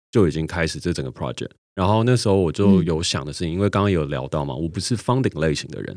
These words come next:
Speaker 1: 就我没有要做一个 business model 复制出去，我是比较有创造性，然后我想要去打造I P的。
Speaker 2: 嗯。
Speaker 1: 所以那时候我所提出跟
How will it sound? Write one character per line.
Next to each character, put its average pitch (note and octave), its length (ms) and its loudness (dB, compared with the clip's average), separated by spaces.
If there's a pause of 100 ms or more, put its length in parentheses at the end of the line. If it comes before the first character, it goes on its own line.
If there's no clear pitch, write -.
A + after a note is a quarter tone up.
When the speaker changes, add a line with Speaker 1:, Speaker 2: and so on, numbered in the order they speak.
Speaker 1:
就 B2 140 2
我 G#2+ 60 4
没 F#2 120 2
有 A2+ 80 4
要 F#2 140 4
做 F2+ 160 0
一 - 20 2
个 E2 60 0
business E2+ 420 -4
model D#2+ 240 -2
复 - 240 -4
制 F2 140 -4
出 - 180 -12
去， - 200 -12
我 D2+ 100 -6
是 F2+ 280 -4 (280)
比 E2+ 60 -6
较 F2+ 120 2
有 C#2 60 -4
创 B2 340 -2
造 E2+ 200 0
性， D#2 260 -6
然 D#2+ 100 -4
后 D#2+ 60 -2
我 E2 60 -4
想 E2+ 100 -8
要 D#2 60 -6
去 F2+ 80 -6
打 C#2 180 -8
造 - 120 -6
I D#2 200 -2
P C#2+ 300 -8
的。 - 120 -10 (320)
Speaker 2:
嗯。 F#3 220 8 (180)
Speaker 1:
所 - 180 4
以 D#3 140 4
那 F3 140 4
时 C3 160 0
候 G2+ 80 4
我 F#2+ 180 0
所 D2+ 420 -6 (340)
提 G#2 200 -2
出 B2+ 200 0
跟 B2 360 2